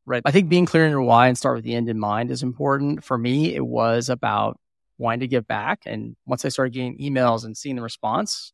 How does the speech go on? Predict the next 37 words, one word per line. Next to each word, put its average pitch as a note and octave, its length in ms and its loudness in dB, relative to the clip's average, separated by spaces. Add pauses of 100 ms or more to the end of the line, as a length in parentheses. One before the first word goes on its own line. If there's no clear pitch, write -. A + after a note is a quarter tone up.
(480)
it, B2+ 120 -10 (340)
I C3 40 -4
feel C3 120 2
like A#2 80 0
I A2+ 60 0
sort A#2 220 -4
of G#2+ 80 -8
can't C#3 260 -6
stop. - 320 -8 (100)
I've - 100 -20
got B2 100 0
to A#2 80 -4
keep A#2+ 200 -18
going A#2 280 -6
because C3+ 220 -12
people C3 260 -8
really A#2+ 280 0
are A2+ 120 2
listening A#2 340 -4
to - 20 -12
the A2 60 -14
podcast A2 640 -8
and A#2 100 -10
excited A#2 340 -6
about A2 220 -4
it. G#2 120 -10 (760)
And D#3+ 100 4
the E3+ 60 8
last F#3 420 6
is D3+ 140 -6
really E3+ 200 -2
like D#3+ 200 2 (280)
what E3 180 -4
you, B2+ 180 -2
both D#3+ 260 6
of B2 140 -4
you, G#2+ 400 -6